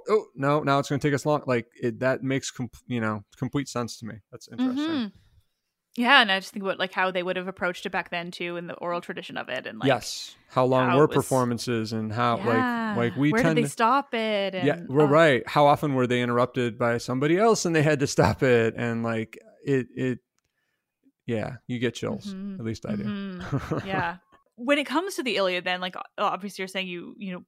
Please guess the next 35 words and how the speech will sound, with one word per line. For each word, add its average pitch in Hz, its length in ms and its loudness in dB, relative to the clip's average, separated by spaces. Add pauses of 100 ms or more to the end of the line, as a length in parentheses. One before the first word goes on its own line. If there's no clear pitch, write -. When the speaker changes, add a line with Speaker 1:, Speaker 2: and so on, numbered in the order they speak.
Speaker 2:
played 190 200 -4
around 185 200 -4
with 190 120 -12
it 185 60 -8
a 180 40 -4
lot 175 180 -2
more, 185 140 -4
as 180 140 -6
I 180 60 -14
Speaker 1:
Yeah. - 20 -18
Speaker 2:
think 170 360 -10 (280)
you - 140 -16
should, - 420 -8
because - 280 -10
the 196 80 -2
Speaker 1:
Mm-hmm. 190 40 0
Speaker 2:
Iliad's 185 300 -4
such - 260 -8
an 196 80 -12
inter-, 185 240 -10
like, 226 120 0
I 233 80 4
wouldn't, 240 440 -2 (640)
I 220 80 -4
wouldn't 233 300 0
want 226 160 0
to 226 100 0
imagine 208 600 0
necessarily 196 840 -4
coming 190 320 -10
at 180 180 -2
it 196 120 -6
more 190 200 -8
literally 190 480 -4
because 180 720 -8